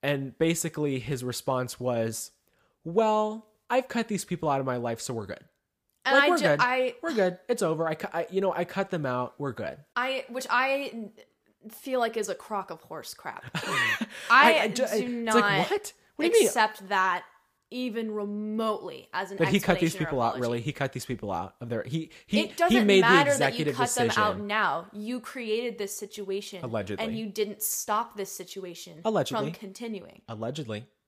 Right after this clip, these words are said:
Speaker 1: Yeah.
Speaker 2: Which was all filmed.
Speaker 1: So this girl, we still don't know who Hannah is. Um, this, I really don't know what's gonna happen. Is this the end of David and the Vlog Squad?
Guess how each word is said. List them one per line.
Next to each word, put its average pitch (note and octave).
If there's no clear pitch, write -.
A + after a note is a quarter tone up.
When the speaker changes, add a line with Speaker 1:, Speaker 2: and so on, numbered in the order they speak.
Speaker 1:
Yeah. A#2
Speaker 2:
Which G#3
was G3+
all G3
filmed. -
Speaker 1:
So F3+
this D#3+
girl, F#3+
we E3+
still F#3
don't G3+
know F#3+
who F3+
Hannah E3
is. F3+
Um, C#3
this, D3
I D3+
really C3+
don't D3
know D3
what's D3
gonna D3
happen. D#3+
Is C#3+
this F#3
the -
end D3
of C3+
David C3
and A#2+
the G#2+
Vlog G2+
Squad? D3